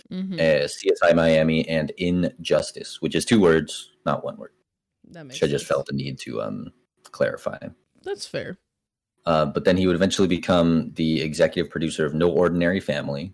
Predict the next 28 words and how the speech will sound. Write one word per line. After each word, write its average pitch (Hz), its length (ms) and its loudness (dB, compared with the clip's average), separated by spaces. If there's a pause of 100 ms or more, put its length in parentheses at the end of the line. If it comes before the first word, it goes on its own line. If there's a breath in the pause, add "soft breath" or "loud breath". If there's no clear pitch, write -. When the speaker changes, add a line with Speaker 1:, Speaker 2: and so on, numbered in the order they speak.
Speaker 2:
which - 200 -8
was 73 120 -4
about 71 420 -2 (160)
a - 80 -12
family 73 460 -2
of 71 360 -6 (120)
people 71 380 -6
who 73 280 -10 (280)
were 71 360 -8 (400)
initially - 360 0
ordinary 76 580 -4 (180)
and 76 120 -4
then 71 400 -2 (140)
achieved 73 480 -6
superpowers. 69 680 -4
And 71 140 -4
I - 20 -4
think 76 140 -2
it - 80 -4
ran 73 200 -2
for, 71 120 -2
like, 71 160 -2
one 76 180 0
season 76 400 -8
and 80 100 -10
then 71 80 -4
was 71 100 -10
canceled. - 460 -10